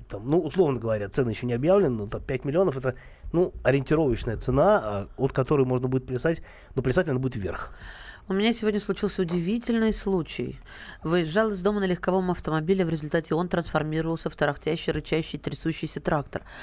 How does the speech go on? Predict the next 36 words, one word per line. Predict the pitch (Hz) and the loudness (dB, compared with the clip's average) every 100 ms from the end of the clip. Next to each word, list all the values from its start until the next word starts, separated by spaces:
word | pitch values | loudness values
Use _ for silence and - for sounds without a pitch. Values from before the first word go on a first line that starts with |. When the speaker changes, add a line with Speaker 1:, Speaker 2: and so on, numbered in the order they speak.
| - | -12
Speaker 2:
Трансформация | - 185 214 240 302 262 | -4 0 0 2 0 0
автомобиля | - 202 202 226 | -2 -2 0 0
была | 180 180 | 2 2
вызвана | 170 196 185 175 | 2 0 0 0
влиянием | 160 156 165 160 | 0 0 0 -2
солнечных | 151 151 143 147 139 | 0 0 0 -4 -4
лучей | 147 - 220 | -4 -2 0
на | 170 | 0
з-, | - | 0
э, | 156 | 0
лучей | 147 147 - 208 240 240 - - - | 2 0 0 2 2 -2 -12 -16 -4
на | 165 160 - | 2 2 0
заботливо | 139 156 147 147 233 233 196 180 | 0 2 2 2 2 4 2 2
неубранный | 156 143 143 151 147 | -2 -2 -2 -2 -2
снег | - 170 180 | -2 -2 -2
с | - | 0
проезжей | 135 139 147 | 2 2 0
части. | - 131 123 131 | -2 -2 -2 -4
Внимание, | 139 151 185 185 170 | -4 0 0 2 0
вопрос. | 156 156 127 - - - - - | 0 0 -4 -4 -10 -14 -14 -10
Что | - 302 | -4 0
могло | 311 262 | 2 2
случиться | 233 226 220 170 | 0 0 -2 -2
с | - | -6
автомобилем | 160 156 160 175 233 175 | -6 -2 -2 0 0 0
после | 156 147 | -4 -2
того, | 156 160 | -2 -2
как | 147 | -4
подкапотное | - 180 - 175 220 220 | -4 -4 -2 0 0 0
пространство | 185 160 - 127 127 - | 0 -2 0 -2 -2 -6
соприкоснулось | 165 190 196 - 160 202 214 | -4 -4 -4 -4 -4 -2 -2
с | - | -2
ледяными | 170 160 185 | -4 -2 -2
наростами | 185 160 170 - 170 | 0 0 0 -4 -8
на | 175 | -2
дороге? | 185 196 180 120 | 2 4 2 0